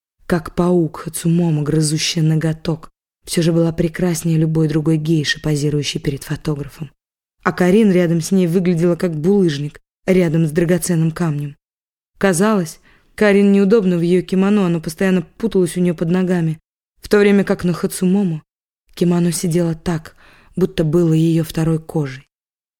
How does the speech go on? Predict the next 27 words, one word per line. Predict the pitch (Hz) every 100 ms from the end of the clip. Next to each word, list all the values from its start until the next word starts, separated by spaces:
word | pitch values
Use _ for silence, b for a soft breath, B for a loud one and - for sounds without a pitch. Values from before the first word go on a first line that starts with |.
| _ _ -
Дойдя | 185 196 208
до | 196
конца | 196 185 196
лестницы, | 185 170 175 160 -
я | 170
наклонилась | 170 165 185 180 180 160
в |
темноту | - 175 175 170 180
и |
громко | 151 170 160 -
сказала: | - 170 147 143 - _ _ _ _ _
«Простите, | 180 190 - 302 226
пожалуйста». | 254 226 240 196 175 - 165 147 _ _ _ _ _ -
Я | 185
подождала, | 185 185 165 175 160 156 _ _ _ _ _
но | - 190
никто | 185 - 190
не | 185
откликнулся. | 185 - 160 160 151 - 156 - _ _ _ _ _
«Громче», | - 156 156 139 - -
сказал | - 135 131
Карин. | - 131 127 120 _ b
«Они | b 165 165
ведь | 160
тебя | 170 151
не | 156
ждут». | 151 139 131 -